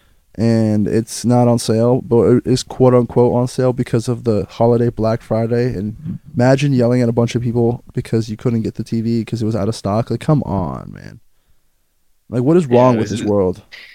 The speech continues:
Speaker 2: it's, some people just take it way too far. Like, they, they feel like they, they, they, they deserve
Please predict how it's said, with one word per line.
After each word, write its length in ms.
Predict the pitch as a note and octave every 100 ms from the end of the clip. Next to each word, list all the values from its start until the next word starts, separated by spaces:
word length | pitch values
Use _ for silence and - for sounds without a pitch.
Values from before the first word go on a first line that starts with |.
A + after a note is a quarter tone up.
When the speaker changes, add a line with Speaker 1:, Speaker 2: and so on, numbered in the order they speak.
| _ _ _ -
Speaker 2:
it's, 220 | G#3+ - -
some 160 | C3
people 240 | A2+ C3 A#2
just 180 | G#2 -
take 160 | A2+ G2
it 80 |
way 140 | G2+ F#2+
too 160 | G#2
far. 260 | G2 G2+ G2
Like, 160 | G2 G#2
they, 160 | A#2
they 280 | A2+ B2 B2
feel 200 | - D3
like 160 | B2+ A#2
they, 380 | A#2+ A2 G#2 _ - - _ _ -
they, 200 | C3+ B2+
they, 180 | C3 C3
they 180 | C3+ C3+
deserve 720 | A#2+ A2+ B2 B2+ A2+ G#2